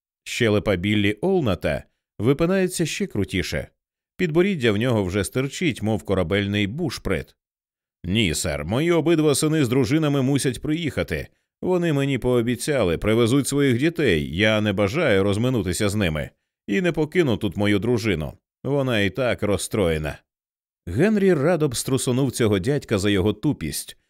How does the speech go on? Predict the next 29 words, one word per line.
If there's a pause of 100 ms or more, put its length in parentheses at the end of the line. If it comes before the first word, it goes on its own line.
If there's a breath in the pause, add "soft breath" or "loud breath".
(180)
і
буквально
придушив
би
його
за
егоїзм. (540)
Натомість
він
вимагає
Волната
ключі
і
просить
показати, (340)
котрим
відкривається
гараж. (300)
А
тоді
каже
Олнатові, (280 soft breath)
що
той
може
повертатися
до
своєї
дружини.